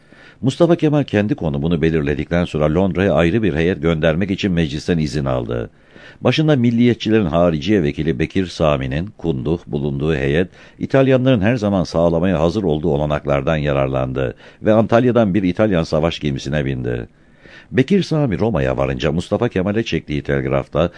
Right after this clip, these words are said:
konferansa doğrudan doğruya davet edildiklerini ve Londra'ya doğru yola çıkacaklarını bildirdi. Dipnot, Tansel, cilt dört, sayfa otuz dokuz, not otuz beş.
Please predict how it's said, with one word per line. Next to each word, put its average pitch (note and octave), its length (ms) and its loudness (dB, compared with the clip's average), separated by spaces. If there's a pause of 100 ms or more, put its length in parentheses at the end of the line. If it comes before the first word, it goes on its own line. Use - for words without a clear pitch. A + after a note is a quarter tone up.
(180)
konferansa B2 600 0
doğrudan G#2+ 460 2
doğruya G2 320 2
davet D#2+ 300 2
edildiklerini D#2 640 0
ve D2 120 0
Londra'ya G2+ 420 2
doğru F#2 240 2
yola F2+ 240 2
çıkacaklarını D2+ 720 -2
bildirdi. B1+ 600 -4 (880)
Dipnot, - 360 -2 (140)
Tansel, E2 460 -2
cilt E2+ 280 -6
dört, C#2 160 -2
sayfa D#2+ 300 -2
otuz D2+ 260 -4
dokuz, G2+ 340 -4
not F2+ 220 -4
otuz C#2+ 300 -4
beş. A#1+ 320 -6